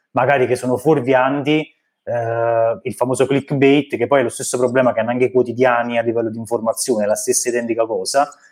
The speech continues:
E, e io non so se è meglio,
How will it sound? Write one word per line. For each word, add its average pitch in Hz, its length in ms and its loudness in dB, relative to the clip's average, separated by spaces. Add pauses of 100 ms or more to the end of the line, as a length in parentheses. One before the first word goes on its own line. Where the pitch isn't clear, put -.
(720)
E, 120 300 -6
e 147 80 4
io 170 140 8
non 147 180 4
so 151 140 4
se 131 140 4
è - 20 6
meglio, 131 760 4